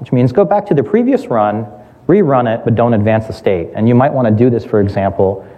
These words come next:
if one of your fi-, one of your, you know, runs broke and you wanted to see what the output looked like without having to kind of,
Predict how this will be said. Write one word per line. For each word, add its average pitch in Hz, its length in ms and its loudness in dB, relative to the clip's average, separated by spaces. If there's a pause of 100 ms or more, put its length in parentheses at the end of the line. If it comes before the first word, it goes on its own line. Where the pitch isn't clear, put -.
(100)
if 98 320 0
one 101 160 -2
of 95 100 0
your 95 120 0
fi-, 107 340 -2
one 110 160 -2
of 98 80 -2
your, 95 480 0
you 107 80 0
know, 95 80 0
runs 101 420 2
broke 98 460 0
and 92 100 -4
you 95 60 -2
wanted 98 160 -2
to 90 80 -2
see 101 180 0
what 90 140 -4
the 92 100 -2
output 92 300 -4
looked 113 200 0
like 90 320 -2 (380)
without 101 260 2
having 98 240 -2
to 90 60 0
kind 92 220 -4
of, 82 100 -6